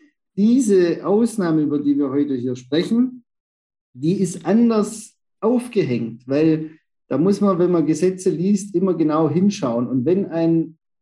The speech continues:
eine Vorschrift mit "der Fahrer" beginnt, dann ist immer nur der Fahrer angesprochen und dann darf da auch niemand reinreden, weil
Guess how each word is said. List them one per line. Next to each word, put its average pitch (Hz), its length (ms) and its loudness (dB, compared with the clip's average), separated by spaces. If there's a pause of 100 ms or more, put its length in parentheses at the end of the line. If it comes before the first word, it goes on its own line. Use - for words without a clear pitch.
(120)
eine 143 240 0
Vorschrift 190 600 -2 (200)
mit 165 440 -2
"der 208 180 2
Fahrer" 190 720 -4 (160)
beginnt, 143 560 -2 (520)
dann 165 180 -4
ist 220 340 -2
immer 220 300 2
nur 202 400 4
der 180 260 2
Fahrer 202 420 -2
angesprochen 147 760 -4
und 143 160 0
dann 151 320 0
darf 190 320 -2
da 170 220 -2
auch 160 280 -4
niemand 196 540 0 (160)
reinreden, 139 920 -2 (540)
weil 190 640 2